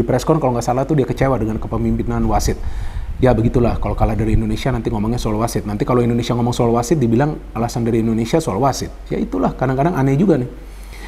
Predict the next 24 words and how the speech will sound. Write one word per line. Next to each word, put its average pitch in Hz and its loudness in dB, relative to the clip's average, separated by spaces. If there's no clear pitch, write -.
Tapi 262 6
anyway, 220 8
untuk 147 4
pertandingan 151 4
ini 160 4
tentu 123 -2
di 101 2
atas 101 -6
kertas 127 -2
Indonesia 107 -2
lah 87 -2
yang 92 -4
punya - 2
peluang 104 0
yang 104 0
besar. 117 0
Dan 147 4
memang 247 4
feeling 190 6
saya 233 2
juga 170 6
Indonesia 170 4
akan 160 -2
menang. 139 -2